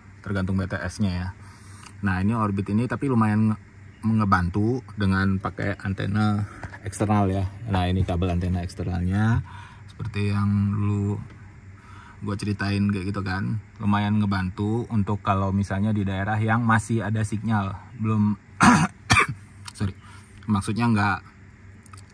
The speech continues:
bukan daerah yang blank spot, bener-bener blank spot, nggak ada sinyal ya. Nah, ini posisi antena gue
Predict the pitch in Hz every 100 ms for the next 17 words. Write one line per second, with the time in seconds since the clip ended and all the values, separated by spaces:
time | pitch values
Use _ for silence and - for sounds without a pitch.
0 | - 117 113 107 107 85 104 101 104 104
1 | 104 104 107 107 - 107 104 104 104 104
2 | 104 101 104 104 - 98 104 104 98 95
3 | 101 110 101 95 104 - - - - -
4 | - 98 101 120 117 110 110 107 113 110
5 | 104 -